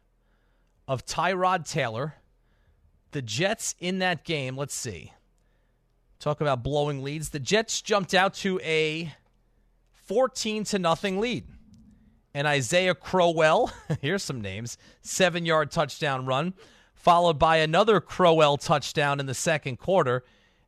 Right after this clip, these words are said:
And the Jets were off and running, about to improve to two and one to start the season, until Baker comes in. Now, why is that significant? Because I just saw a note on the Amazon Prime broadcast here. Baker Mayfield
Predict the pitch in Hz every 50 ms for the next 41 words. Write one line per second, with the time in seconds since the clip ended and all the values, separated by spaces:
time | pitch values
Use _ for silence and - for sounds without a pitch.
0 | _ - 151 160 165 156 143 110 - 165 190 202 - - - 180 180 - - -
1 | 165 175 202 214 - - 208 180 165 151 180 214 226 180 139 127 135 151 - _
2 | _ _ _ _ _ - 139 123 160 170 190 190 - - 196 175 170 156 - -
3 | 190 196 190 160 - - 170 143 - - - 240 233 220 190 170 160 175 208 185
4 | 160 156 143 - 156 135 - - 185 175 170 165 - 123 - - - 240 262 247
5 | 170 139 131 120 127 - _ _ _ _ _ _ _ _ _ _ _ - 143 151
6 | 143 - 180 156 135 117 - 185 208 233 208 - 156 123 - 151 127 117 107 120
7 | 113 110 120 123 123 135 156 180 202 226 226 196 151 170 185 202 208 - - 214
8 | 185 170 208 214 - - 220 - 254 247 240 - - _ _ _ _ _ _ _
9 | _ _ _ _ - 143 151 160 147 165 151 170 214 202 - - 233 226 202 180
10 | 175 190 214 208 190 175 170 165 160 160 170 175 190 185 175 147 180 175 170 151
11 | 123 - 185 185 180 175 165 151 143 170 202 226 214 - - 160 123 117 107 -
12 | - - 110 104 107 127 - _ _ _ _ _ _ _ _ _ _ _ - 175
13 | 202 247 262 226 - 262 240 208 190 185 220 240 214 - - 156 135 120 117 135
14 | 139